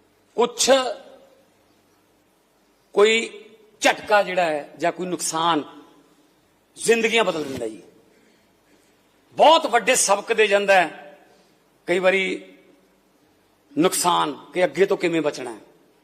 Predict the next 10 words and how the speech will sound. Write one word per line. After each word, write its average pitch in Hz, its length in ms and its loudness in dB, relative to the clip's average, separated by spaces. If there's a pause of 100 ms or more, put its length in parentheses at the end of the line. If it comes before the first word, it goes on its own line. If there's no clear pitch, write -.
(1800)
ਜਦੋਂ 190 300 2
ਵੀ 294 100 2
ਕੋਈ 269 260 2 (1600)
ਦਰਦਨਾਕ 220 600 2
ਕੋਈ 220 260 2 (1040)
ਜਹਾਜ਼ 180 480 2
ਦਾ 208 120 4 (1800)
ਕ੍ਰੈਸ਼ 196 380 4
ਹੁੰਦਾ 185 220 2
ਹੈ, - 420 -4